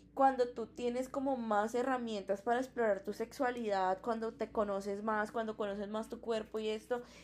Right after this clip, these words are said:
empiezas a disfrutar más de la sexualidad, y entonces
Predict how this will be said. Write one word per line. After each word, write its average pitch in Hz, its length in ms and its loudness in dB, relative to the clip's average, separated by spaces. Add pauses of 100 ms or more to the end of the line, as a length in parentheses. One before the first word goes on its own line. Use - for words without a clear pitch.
(360)
empiezas 269 480 2
a 285 80 2
disfrutar 254 500 2
más 233 380 2
de 254 100 6
la 269 140 4
sexualidad, 214 840 2 (560)
y 240 120 2
entonces 254 680 0